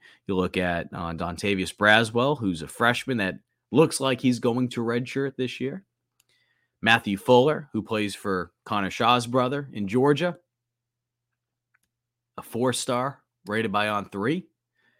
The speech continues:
He's gonna be here next year, and you could potentially have Daniel Hill. So we'll wait and see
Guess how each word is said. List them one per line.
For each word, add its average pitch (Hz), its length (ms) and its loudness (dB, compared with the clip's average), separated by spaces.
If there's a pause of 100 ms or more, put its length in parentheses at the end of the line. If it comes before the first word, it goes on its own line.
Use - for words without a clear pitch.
(180)
He's 120 180 2
gonna 139 160 -2
be 143 160 2
here 139 180 -2
next 139 320 -4
year, 151 240 -2 (460)
and 87 120 -10
you 82 60 -12
could - 80 -16
potentially 123 400 -4
have 123 220 -2
Daniel 120 320 -4
Hill. 92 260 -8 (1000)
So 92 260 -4
we'll 113 240 -4
wait 120 180 2
and 117 80 -8
see 101 380 -4